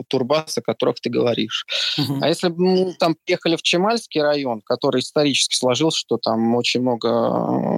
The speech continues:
Speaker 1: э, людей отдыхает, то, то там как раз наоборот, там очень много хороших баз, м, м, гостевых домов, гостиниц. Ну и, собственно говоря, ты, наверно, видел по инфраструктуре, когда отъезжаешь только от Горно-Алтайска, очень много вдоль дороги, э,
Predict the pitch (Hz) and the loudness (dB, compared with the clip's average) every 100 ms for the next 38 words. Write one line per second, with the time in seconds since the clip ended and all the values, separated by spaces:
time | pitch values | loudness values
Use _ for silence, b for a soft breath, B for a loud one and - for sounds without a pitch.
0 | 127 131 135 131 135 120 - - 208 208 | 2 2 0 0 2 0 -2 0 0 0
1 | 170 - 127 - 170 B B B B - | -2 -2 0 0 -2 B B B B -12
2 | - 123 - 165 165 135 - - 139 143 | -4 0 2 2 2 -2 -4 -2 -2 0
3 | 131 123 110 117 117 - 120 123 - 123 | 0 0 2 0 0 -2 0 0 0 0
4 | 135 147 123 120 120 120 117 117 - - | 0 0 0 0 0 0 0 -2 -2 0
5 | 123 156 - 135 127 131 127 127 - - | 0 0 -2 -4 -2 0 0 0 -6 -6
6 | 120 113 113 113 - - 127 120 - 135 | -2 0 0 -2 -2 2 4 2 -2 -2
7 | 135 143 139 - 147 139 165 139 127 139 | 0 2 0 0 0 2 0 2 2 2
8 | 139 123 - 127 123 - 156 151 135 120 | -2 -6 -2 0 0 -2 0 2 2 -2
9 | - - B B B B _ - B B | -10 -12 B B B B _ -20 B B
10 | 208 226 214 214 214 208 196 202 202 196 | 0 0 -2 0 2 0 0 -2 0 0
11 | 208 233 214 175 190 175 180 - 175 - | -2 0 0 0 0 0 -2 -2 -4 0
12 | 226 196 151 170 165 165 165 185 160 - | 0 2 0 0 0 -2 -2 0 0 -2
13 | 175 - 151 147 160 156 151 - 202 - | -2 0 -2 -2 -2 0 0 0 -2 -2
14 | 139 143 - 135 147 135 117 131 127 123 | -2 0 2 2 2 0 -2 0 0 2
15 | 127 151 123 117 113 113 113 | 0 -2 -4 -4 -6 -8 -12